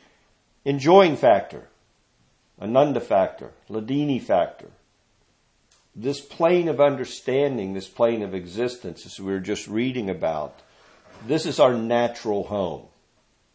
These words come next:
That's the name of the book. Home comfort. We're comfortable in this realm of spiritual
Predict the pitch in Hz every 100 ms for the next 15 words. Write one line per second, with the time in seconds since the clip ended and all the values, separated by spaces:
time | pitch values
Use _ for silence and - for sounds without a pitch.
0 | _ - - - 87 92 90 85 82 95
1 | - _ _ _ - - 143 143 135 -
2 | 123 123 92 76 - _ _ _ _ _
3 | _ - 123 180 180 - 185 190 156 127
4 | 127 123 120 127 - 104 95 76 60 60
5 | - _ - 101 98 - - _ _ -
6 | - - 147 156 160 160 135 117 110 107
7 | 110